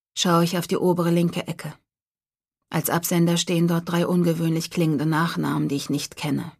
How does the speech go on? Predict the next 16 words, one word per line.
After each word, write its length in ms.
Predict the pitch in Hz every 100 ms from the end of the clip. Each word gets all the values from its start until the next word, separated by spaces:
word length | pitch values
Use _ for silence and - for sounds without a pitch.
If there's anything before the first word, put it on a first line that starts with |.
| _ _ _ _ _ _ _ _ _ _ -
Ich 160 | 170
hab 120 | 202
noch 160 | 208 180
nie 160 | 196 196
von 160 | 220
diesen 260 | 196 190 190
Leuten 300 | 190 196 208
gehört. 520 | 185 175 190 - - _ _ _ _ _ _ _ _ _
Er 140 | 190
meinte, 400 | 170 147 180 170
dass 180 | 170 170
er 80 | 165
für 200 | 175 -
eine 200 | 196 -
Anwaltskanzlei 1000 | 294 349 226 151 - - - - 143 -
arbeite. 580 | 170 139 - - -